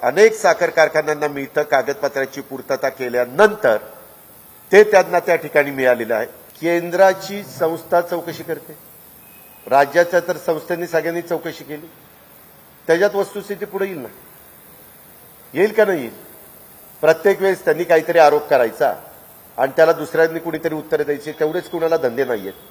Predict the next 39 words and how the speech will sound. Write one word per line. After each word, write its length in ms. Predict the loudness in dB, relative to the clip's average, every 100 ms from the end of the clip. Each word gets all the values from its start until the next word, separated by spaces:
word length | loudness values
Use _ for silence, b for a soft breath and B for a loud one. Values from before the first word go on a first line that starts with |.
| -20 -20 -20 -20 -20 -20 -20 -2
काही 140 | 2 4
जण 160 | 2
मोकळेच 460 | 2 0 0 -2 -2
आहेत 140 | -6
नुसते 300 | -8 -8 -8
इकडे 180 | -6 -6
तिकडे 220 | -4 -4
फिरायला. 380 | -4 -2 -2 -4 -10 -16 -20 -20 -20 -6 2
बरं, 220 | 2 2
तुम्ही 180 | -4 0
पण 180 | 0
कधी 220 | 0 -2 -4
विचारलं 400 | -2 0 0 0
नाही, 120 | 0
मधी 220 | 0 -2
पीडीसीसी 540 | -6 -6 -6 -8 -2
बँकेत 300 | 2 2 0 -4
गेले 160 | -4 -6
होते, 240 | -8 -12 -18 -20 -20 -20 -20 -20 -12 -6
पीडीसीसी 480 | -4 -6 -8 -4
बँकेमध्ये 480 | 0 0 0 -2 -2
काय 200 | 2 2
झालं? 320 | 2 -2 -2 -6 -12 -20 -20 -20 -20 -20 -20 -20 -16 -10
पीडीसीसी 540 | -8 -8 -8 -10 -6
बँक 340 | 2 2 4
आज 240 | 2 2 2
राज्यातली 760 | 0 0 0 -4 -4 -12 -8
एक 200 | -8 -4 -2
चांगली 280 | -2 -2
बँक 200 | -2 -2
म्हणून 220 | -2 -4 -4
ओळखली 280 | -4 -6
जाते, 240 | -6 -6 -6
हे 160 | -6
तर 140 | -4 -6
तुम्हाला 320 | -4 -2 0
माहिती 260 | 0 -4 -6
आहे 40 |
का? 260 | -2 -2